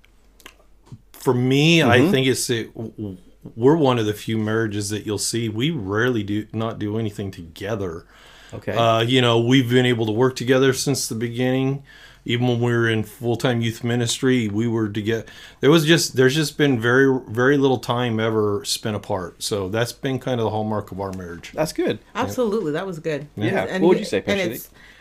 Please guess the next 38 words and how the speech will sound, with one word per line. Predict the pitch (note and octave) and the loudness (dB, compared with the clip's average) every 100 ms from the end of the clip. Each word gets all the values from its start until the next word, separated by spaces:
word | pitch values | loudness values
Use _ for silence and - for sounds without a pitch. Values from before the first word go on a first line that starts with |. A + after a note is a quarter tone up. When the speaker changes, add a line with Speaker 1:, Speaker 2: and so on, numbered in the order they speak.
| - - - | -20 -20 -6
Speaker 3:
I | G#3+ | -4
think | C4 D4+ | -2 -2
for | A#3 | -2
me | G#3 G#3+ | 0 0
is | F#3+ F3 - - - - | 0 -6 -16 -20 -20 -12
the | F3 | -8
hallmark | D#3+ G3 G3+ F#3+ E3 E3+ | -4 -2 -2 -2 -2 -4
of | D#3+ | -6
my | D#3 | -4
marriage | D3+ D3 D3 D3+ - - | -4 -4 -4 -6 -10 -10
is | D#3 D3 - | -8 -8 -8
that | D3+ C#3+ - - _ _ _ _ _ _ E3 | -4 -4 -6 -12 _ _ _ _ _ _ -6
I | E3 | -4
feel | D#3 G#3 | -4 -6
secure | G#3 - - E3 D#3+ A3+ - - | -6 -8 -4 -2 -2 -4 -10 -12
in | E3+ | -8
this | D#3 D#3 | -6 -6
relationship. | D3+ D#3 F#3 F3 A3+ A#3+ - | -6 -6 -8 -10 -10 -10 -4
Speaker 2:
I | B2 | -2
like | B2 F#3+ | 0 0
Speaker 3:
you | |
Speaker 2:
that. | F#3 | -2
Speaker 3:
know, | E3+ F3 | -2 -4
and | - E3+ D#3+ D#3 | -6 -4 -4 -6
Speaker 2:
Yeah. | - | -6
Speaker 3:
so | E3+ D#3 D3 D3+ - - - - - - - - | -4 -2 -2 -6 -18 -20 -20 -20 -20 -20 -12 -4
as | F3+ F3 | -2 -2
a | |
woman, | E3+ F#3 F#3+ - | -2 -2 -2 -2
I | F3 | -4
mean, | F3 E3+ | -4 -4
if | D#3 | -6
you | F3 | -10
see | - G3 F3+ F3 | -8 -6 -6 -6
through | - D#3+ D#3 D3+ | -10 -6 -4 -4
from | D#3 D#3 E3+ | -8 -8 -4
Netflix | F#3 - - F3 D#3+ | -4 -4 -8 -6 -6
to | - | -10